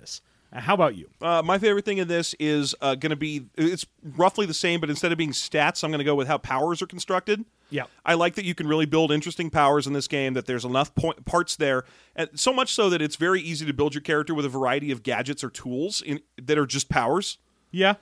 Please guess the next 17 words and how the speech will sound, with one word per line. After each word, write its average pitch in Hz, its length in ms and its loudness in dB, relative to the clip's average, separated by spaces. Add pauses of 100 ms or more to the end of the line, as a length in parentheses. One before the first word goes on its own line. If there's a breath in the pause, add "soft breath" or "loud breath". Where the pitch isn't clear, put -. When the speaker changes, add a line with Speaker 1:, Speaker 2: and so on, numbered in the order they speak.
(120)
Speaker 2:
And 180 160 4
that 196 100 2
play 196 220 2
like 185 180 2
gadgets 165 340 2
and 165 120 -8
tools. - 280 -4
Like, 139 140 -4
they 180 100 0
make 185 200 2
sense 196 260 2
when 156 80 -4
you're 147 80 2
describing 147 480 4
them. 95 160 -10
I 147 100 2
mean, 147 100 2